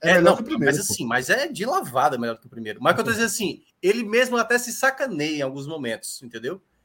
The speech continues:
Speaker 2: E eu achei legal, achei ba-, bastante inteligente do filme fa-, fazer dessa forma. E o que os caras fizeram de cena real, velho, os caras gravaram no caça mesmo, pô.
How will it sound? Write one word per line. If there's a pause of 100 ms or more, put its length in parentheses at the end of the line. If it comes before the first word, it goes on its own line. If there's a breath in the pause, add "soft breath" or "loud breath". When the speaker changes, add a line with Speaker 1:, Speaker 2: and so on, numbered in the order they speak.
(160)
Speaker 2:
E
eu
achei
legal,
achei
ba-,
bastante
inteligente
do
filme (540)
fa-,
fazer
dessa
forma. (800)
E
o
que
os
caras
fizeram (160)
de
cena
real,
velho, (240)
os
caras (220)
gravaram
no
caça
mesmo,
pô.